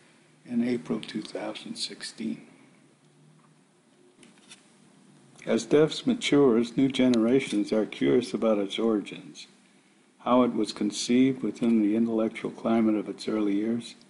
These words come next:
how it related to simulation language development and discrete event dynamic systems. However, looking backward is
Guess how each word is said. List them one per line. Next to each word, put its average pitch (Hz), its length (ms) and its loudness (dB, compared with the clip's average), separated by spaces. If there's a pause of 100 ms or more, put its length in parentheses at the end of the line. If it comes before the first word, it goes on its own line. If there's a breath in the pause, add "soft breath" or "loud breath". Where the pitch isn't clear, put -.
(480 soft breath)
how 123 240 4
it 127 120 -2
related 117 460 0
to 107 100 -4
simulation 110 760 0
language 110 460 0
development 117 580 -4
and 104 220 -2
discrete - 360 -4
event 107 300 -2
dynamic 104 540 -2
systems. - 480 -10 (1800 soft breath)
However, 127 340 6
looking 147 300 4
backward 110 680 2
is 101 380 -6